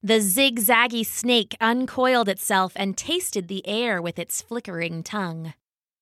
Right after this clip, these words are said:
You'll find no friends here, sister, it hissed at her. Now scram before I get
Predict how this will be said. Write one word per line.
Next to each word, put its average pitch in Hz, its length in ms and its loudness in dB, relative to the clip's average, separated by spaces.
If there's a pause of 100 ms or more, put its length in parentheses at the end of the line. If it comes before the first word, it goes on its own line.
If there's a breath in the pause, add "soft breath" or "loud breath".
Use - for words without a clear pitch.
(240)
You'll 208 460 6
find 202 720 4
no 220 320 8
friends 240 1200 4
here, 180 720 6
sister, 202 1600 2 (420)
it 196 140 4
hissed - 340 2
at 170 80 4
her. 170 400 0 (480)
Now 220 440 10
scram 202 1500 4
before 196 480 4
I 180 140 6
get 185 320 0